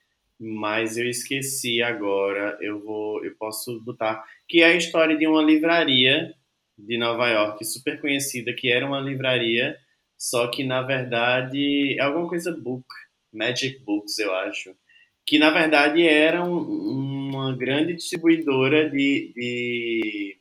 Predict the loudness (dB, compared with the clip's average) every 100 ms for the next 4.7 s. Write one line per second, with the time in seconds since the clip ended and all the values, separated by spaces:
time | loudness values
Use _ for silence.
0 | _ 0 2 2 0 0 0 -2 -4 _
1 | _ -8 -4 -2 0 -2 -4 -8 -6 -6
2 | -6 -6 -4 -4 0 2 2 0 -4 _
3 | -6 -4 -2 -2 -4 -2 2 2 2 -2
4 | -4 -6 -4 -4 -4 -10 -12